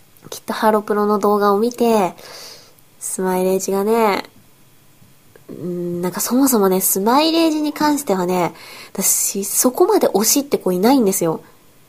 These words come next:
まあ、強いて言うならば、田村めいみちゃんなんですけど、まあ、あの、リーダーの和田彩香ちゃんがいて、ちょっとまあ、天然ちゃんなんですけど、で、まあ、多分サブリーダーになるんですけど、福田かのんちゃんっていうのがいるんですよ。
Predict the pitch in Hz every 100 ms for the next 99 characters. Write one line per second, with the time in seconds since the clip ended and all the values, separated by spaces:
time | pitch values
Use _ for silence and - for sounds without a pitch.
0 | - _ _ - 247 - 403 554 571 269
1 | 320 277 214 208 269 247 - - - _
2 | _ _ _ - - 247 220 190 180 175
3 | 175 180 175 165 165 - 165 180 - -
4 | - - - - _ _ _ _ _ _
5 | _ - 196 190 180 202 196 170 165 175
6 | 190 190 190 185 170 160 - 160 160 160
7 | 165 269 247 - 170 - 160 - 170 165
8 | 165 170 165 160 160 - 160 170 156 160
9 | - - - - 185 175 165 - _ _
10 | _ _ _ _ _ _ _ - 254 240
11 | 202 214 196 190 185 165 160 170 170 180
12 | - 175 208 - - - 220 202 226 185
13 | 160 156 156 165 165 165 170 165 151